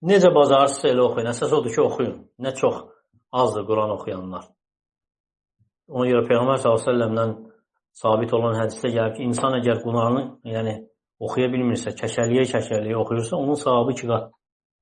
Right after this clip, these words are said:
Bacardığınız qədər oxuyun. İnşallah ki, yəni, e, daha da düzələcək və sonra daha da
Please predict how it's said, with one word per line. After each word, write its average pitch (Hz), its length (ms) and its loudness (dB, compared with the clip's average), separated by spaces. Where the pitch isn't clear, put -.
Bacardığınız 139 580 6
qədər 139 300 4
oxuyun. 113 420 0
İnşallah 117 400 -4
ki, 127 140 -4
yəni, 110 260 -8
e, 110 240 -14
daha 113 320 -4
da 110 80 -2
düzələcək 107 560 -2
və 104 160 -4
sonra 107 320 -2
daha 110 220 0
da 104 140 -2